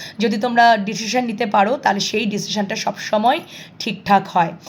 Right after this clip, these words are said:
তো যাই হোক না কেন বন্ধুরা, এটা সবসময় আমি বলে থাকি। চলো আজকে অ্যাঞ্জেল কি বলছে তোমাদেরকে সেটা দেখে নিচ্ছি, ওকে? আর, আহ, অবশ্যই তোমরা পার্সোনাল রিডিং যদি পেতে চাও, তাহলে আমার সাথে WhatsApp-এ যোগাযোগ করো।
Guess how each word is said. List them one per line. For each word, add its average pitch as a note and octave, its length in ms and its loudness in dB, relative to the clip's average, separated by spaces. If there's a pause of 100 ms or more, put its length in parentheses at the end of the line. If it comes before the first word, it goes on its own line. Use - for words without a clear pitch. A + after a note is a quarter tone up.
(420)
তো C#4 280 2
যাই B3+ 280 4
হোক C#4 160 2
না C#4+ 80 0
কেন C4+ 200 2
বন্ধুরা, B3+ 460 0
এটা G#3 180 -2
সবসময় B3 480 -2
আমি B3+ 140 -2
বলে G#3 200 -4
থাকি। G#3+ 360 -4 (440)
চলো D4+ 240 4
আজকে F4 260 4
অ্যাঞ্জেল C#4 380 2
কি D4 180 -6
বলছে B3+ 380 -2
তোমাদেরকে G#3+ 680 -2 (220)
সেটা B3 320 2
দেখে G3+ 260 -4
নিচ্ছি, E3 460 -6
ওকে? F4 360 0 (400)
আর, G#3+ 420 6
আহ, G3+ 360 4
অবশ্যই C#4+ 720 0 (280)
তোমরা A3+ 240 4
পার্সোনাল B3+ 480 0
রিডিং B3+ 260 -4
যদি B3 180 -6
পেতে G#3+ 280 -4
চাও, C4+ 260 2
তাহলে G#3 200 0
আমার G3+ 120 2
সাথে G3+ 240 -4
WhatsApp-এ A#3 500 -2
যোগাযোগ A#3 480 -2
করো। A3 380 2